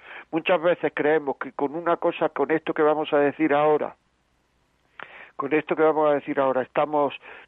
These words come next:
no sé, vamos a solucionar un problema, lo que hacemos es ahondarlo más,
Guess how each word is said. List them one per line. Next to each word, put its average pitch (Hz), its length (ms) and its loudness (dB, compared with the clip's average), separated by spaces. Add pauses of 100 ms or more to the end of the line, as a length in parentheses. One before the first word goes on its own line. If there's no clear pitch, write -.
no 139 100 -4
sé, 156 180 2
vamos 156 400 0
a 147 120 -2
solucionar 143 540 -4
un 156 100 -6
problema, 156 440 0
lo 143 120 2
que 135 80 0
hacemos 156 340 0
es 160 80 4
ahondarlo 151 500 0
más, 143 240 -2